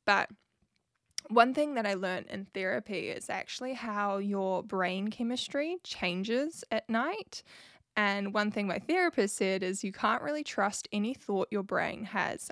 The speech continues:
after, like, nine o'clock at night or after bedtime, because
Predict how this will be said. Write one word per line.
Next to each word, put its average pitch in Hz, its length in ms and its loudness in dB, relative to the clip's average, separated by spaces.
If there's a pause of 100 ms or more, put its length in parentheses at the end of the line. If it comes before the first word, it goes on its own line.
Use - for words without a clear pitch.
after, 185 340 -2
like, - 420 -4
nine 196 180 0
o'clock - 280 -6
at - 60 -10
night - 280 -6
or - 160 -6
after 196 280 0
bedtime, - 640 -6 (460)
because 208 680 0